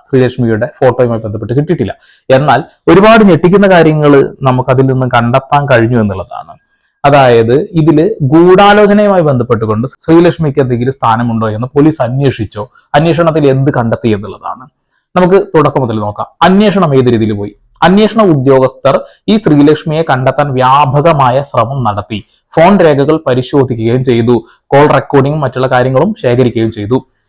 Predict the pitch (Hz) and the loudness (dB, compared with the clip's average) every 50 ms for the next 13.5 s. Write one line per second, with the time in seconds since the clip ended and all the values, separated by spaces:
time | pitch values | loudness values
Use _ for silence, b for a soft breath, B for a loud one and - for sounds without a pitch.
0 | _ _ _ _ - 160 180 202 220 220 214 185 - - 156 151 147 151 151 147 | _ _ _ _ 0 2 4 4 4 4 4 2 2 2 0 0 0 0 -2 -2
1 | - 160 147 - 160 143 131 120 117 113 107 107 127 - _ - - 156 170 185 | -2 -6 -6 -4 -2 -2 0 0 0 -2 -2 -4 -6 -8 _ 0 2 4 4 4
2 | 196 185 - - - 156 151 170 185 - - 123 123 120 113 107 113 131 196 190 | 2 2 0 -2 -4 -4 -2 -2 -2 -2 -2 -2 -2 -2 -2 0 -2 -2 -2 -4
3 | - - 165 156 160 170 185 190 196 247 - 151 - - 156 - _ 147 135 131 | -2 0 0 2 2 2 2 0 -2 -2 -2 -4 -4 -4 -8 -6 _ -2 -2 -2
4 | - - - 139 - - 135 123 117 117 143 190 B B B _ _ _ _ - | -2 -6 -10 -12 -6 -4 -2 -2 0 -2 -4 -4 B B B _ _ _ _ -2
5 | 131 151 151 151 - 202 214 220 180 143 131 131 135 135 139 156 156 131 120 139 | 0 0 0 0 0 0 2 2 4 2 2 2 2 0 0 0 -2 -2 -4 -2
6 | 139 - 180 214 214 - 202 147 131 123 - 107 98 - 143 147 147 - - 196 | -2 0 0 0 0 -2 -2 -2 -2 -2 -4 -8 -4 0 0 0 0 -2 -8 -8
7 | - 175 160 156 151 147 143 139 135 131 - 165 226 b b b b _ - 131 | -6 -6 -4 -4 -4 -4 -4 -4 -4 -6 -6 -8 -8 b b b b _ -6 -4
8 | 127 - 151 156 147 127 120 127 135 139 - - 135 127 131 127 151 160 160 170 | -2 -2 -2 -2 -2 -4 -6 -8 -8 -8 -4 -2 0 0 2 0 0 0 -2 -2
9 | 143 127 120 120 117 117 110 - _ - 120 113 113 120 151 202 b b b b | -4 -4 -6 -6 -8 -8 -10 -12 _ -8 -6 -2 -2 -2 -2 -2 b b b b
10 | b - 127 131 131 117 110 104 107 107 104 104 107 127 160 156 127 135 175 226 | b 0 2 2 4 4 2 2 2 0 0 -2 -2 -4 -4 -4 -2 0 0 2
11 | 220 208 202 - - 156 - _ _ _ _ 151 156 170 185 185 240 254 233 - | 2 2 2 0 -2 -6 -12 _ _ _ _ 0 2 2 2 2 0 0 0 0
12 | 143 135 131 123 - 139 131 127 143 139 127 123 120 120 117 113 113 120 113 110 | 0 0 0 -2 -2 -2 -2 0 0 -2 -2 -2 -4 -6 -6 -6 -6 -6 -6 -8
13 | 110 131 156 - 131 120 113 110 - | -8 -10 -10 -8 -6 -6 -6 -6 -6